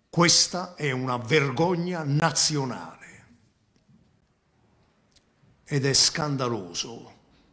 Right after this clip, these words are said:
che né i grandi organi di informazione, né le televisioni pubbliche e private,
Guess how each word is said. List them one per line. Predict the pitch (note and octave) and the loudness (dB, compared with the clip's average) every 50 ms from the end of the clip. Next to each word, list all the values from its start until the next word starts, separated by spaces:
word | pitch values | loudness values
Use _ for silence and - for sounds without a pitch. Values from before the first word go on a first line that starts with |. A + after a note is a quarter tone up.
| - - - | -20 -20 -12
che | - - D3+ C3+ | -4 -2 0 0
né | B2 B2 B2 B2+ C3+ C#3 C#3 C3+ D3+ - - - - - _ _ _ _ _ _ _ _ _ _ _ _ | 2 0 0 2 2 2 2 2 0 -4 -8 -14 -20 -20 _ _ _ _ _ _ _ _ _ _ _ _
i | - - C3 | -8 -6 -4
grandi | A#2 B2+ C3+ C3+ C3+ C#3 C3+ C3 B2+ C3 | -2 2 2 2 2 2 0 -2 -2 0
organi | C3 B2+ B2+ B2 B2+ B2 B2 B2 B2+ | 0 0 0 -2 -2 -2 -2 -2 -2
di | A#2+ B2 | -2 -2
informazione, | A#2+ - B2 B2+ A#2+ A#2+ A#2+ A2 - - B2+ A2+ G2 F#2 E2+ - - - - - _ _ _ _ _ _ _ - - _ _ _ _ _ _ | -4 -2 -2 -2 -2 -2 -2 -2 -2 -2 -4 -4 -8 -10 -14 -18 -20 -20 -20 -20 _ _ _ _ _ _ _ -20 -20 _ _ _ _ _ _
né | - A#2+ A#2 B2 C3 C3 C3 C3 B2+ B2+ B2+ C#3 - - - - | -8 -2 -2 0 2 4 4 4 2 2 -2 -4 -8 -12 -18 -12
le | - B2+ C3 C3 C3 | -6 -4 0 0 0
televisioni | C#3 - C#3+ B2+ B2+ B2 B2+ A#2 A#2 A#2+ B2 B2 B2 A#2+ A#2+ A#2+ A#2+ A#2 | 0 2 0 0 2 2 0 0 2 2 2 2 2 2 2 0 -2 -2
pubbliche | A#2+ C3+ B2+ A#2+ A2+ G#2+ A#2+ B2 A#2 A#2+ C3 | -2 -2 -2 -2 -2 -2 -2 -4 -2 -2 -4
e | B2 | -4
private, | G#2+ - B2+ A#2+ A#2 A#2 A#2 A2+ G2+ F2+ - - - | -4 -4 -4 -2 -2 0 0 -2 -2 -4 -8 -14 -20